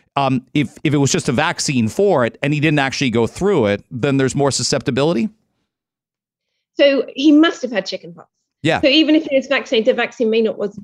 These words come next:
Speaker 2: you know, I don't know if he was vaccinated, but it's not one hundred percent. But he must have had chickenpox to have the virus on board to be susceptible to shingles in one part of the body, because it's not the same as having a first chickenpox infection where it would affect you, your skin all over.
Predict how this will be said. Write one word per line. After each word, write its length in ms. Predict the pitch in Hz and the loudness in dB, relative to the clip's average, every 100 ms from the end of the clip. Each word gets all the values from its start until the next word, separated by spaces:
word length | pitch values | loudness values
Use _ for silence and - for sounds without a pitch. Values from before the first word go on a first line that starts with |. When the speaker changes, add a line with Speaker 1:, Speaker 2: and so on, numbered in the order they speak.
| 202 | -6
Speaker 2:
you 80 | 226 | -4
know, 80 | 196 | 0
I 80 | |
don't 160 | 247 269 | 2 2
know 80 | 185 | 2
if 100 | - | -2
he 80 | 170 | -10
was 80 | |
vaccinated, 680 | - - - 180 - - - | -12 -18 -16 -18 -16 -16 -10
but 100 | 220 | -8
it's 140 | 202 - | -6 -4
not 240 | 226 190 | -4 -2
one 180 | 202 196 | -2 -2
hundred 400 | 190 202 175 - | -2 -4 -6 -12
percent. 280 | 180 - _ _ _ _ _ - | -18 -20 _ _ _ _ _ -2
But 80 | |
he 80 | 233 | 2
must 220 | 247 254 | 2 0
have 80 | - | -4
had 140 | 240 - | -10 -6
chickenpox 460 | 214 190 190 - | -6 -6 -10 -14
to 80 | 196 | -14
have 240 | 220 202 | -8 -6
the 100 | 180 | -4
virus 400 | - 180 170 170 | -4 -4 -8 -10
on 140 | 165 165 | -16 -14
board 320 | 160 156 156 _ _ _ - | -12 -12 -14 _ _ _ -6
to 60 | 202 | 0
be 160 | 202 | 0
susceptible 580 | 208 196 - - - 185 | -2 -4 -6 -6 -8 -8
to 100 | 185 | -6
shingles 400 | 196 190 180 180 | -6 -4 -2 -2
in 240 | 190 196 | 0 0
one 220 | 196 196 196 | 2 2 0
part 420 | - 226 180 - | -6 -6 -6 -6
of 160 | 190 190 | -8 -6
the 60 | - | -6
body, 320 | 185 175 - | -4 -6 -8
because 220 | - 220 226 | -16 -6 -4
it's 140 | 226 | 0
not 220 | 262 254 | 0 0
the 60 | 254 | -4
same 300 | 247 240 208 | -4 -2 -2
as 120 | 196 | -4
having 340 | 208 190 185 | -12 -14 -12
a 60 | 180 _ _ | -14 _ _
first 500 | 208 185 196 - _ | -2 0 -2 -12 _
chickenpox 480 | - 190 180 - - | -18 -16 -16 -18 -20
infection 540 | 180 185 - - 165 | -18 -16 -14 -14 -16
where 160 | 160 156 | -12 -8
it 100 | 165 | -8
would 120 | 160 | -10
affect 500 | 175 - 151 - - | -14 -12 -14 -14 -20
you, 120 | 165 - _ | -20 -20 _
your 160 | 180 175 | -10 -10
skin 300 | - - 185 | -8 -4 -2
all 180 | 180 | 2
over. 340 | 185 180 156 | 2 0 -4